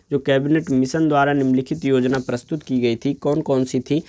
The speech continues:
उसमें पहली योजना थी भारतीय संघ की स्थापना की जाएगी।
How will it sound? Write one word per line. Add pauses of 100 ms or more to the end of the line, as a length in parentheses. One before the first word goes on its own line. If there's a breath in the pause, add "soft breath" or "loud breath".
(220 loud breath)
उसमें
पहली
योजना
थी
भारतीय
संघ
की
स्थापना
की
जाएगी।